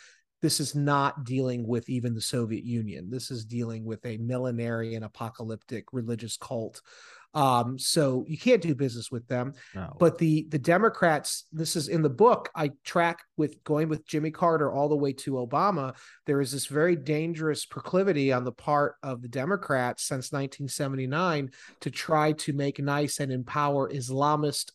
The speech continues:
Speaker 1: parties and groups of both the Shiite Muslim and Sunni Muslim world. Um, so Carter, and I found evidence to support this, and I talk about this in the book,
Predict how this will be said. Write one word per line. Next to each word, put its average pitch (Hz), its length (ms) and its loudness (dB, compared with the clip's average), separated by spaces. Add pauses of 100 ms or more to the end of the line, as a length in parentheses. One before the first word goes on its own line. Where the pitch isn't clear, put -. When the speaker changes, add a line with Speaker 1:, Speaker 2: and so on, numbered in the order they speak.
(120)
Speaker 1:
parties 143 560 2
and 123 240 -8
groups 156 560 2 (100)
of 120 240 -4
both 156 300 2
the 135 100 -6
Shiite 151 540 0
Muslim 131 480 -2 (380)
and 165 340 2
Sunni 147 400 0
Muslim 131 500 -4
world. 165 440 4 (360)
Um, 123 480 0 (140)
so 131 380 -2 (180)
Carter, 165 560 4
and 131 220 -6
I 135 140 -2 (180)
found 143 220 2
evidence 151 400 2
to 151 60 -6
support 180 520 0
this, 170 220 0
and 127 80 -4
I 117 40 -6
talk 131 240 -2
about 135 160 0
this - 220 -6
in 139 40 -4
the 131 60 -2
book, 170 320 2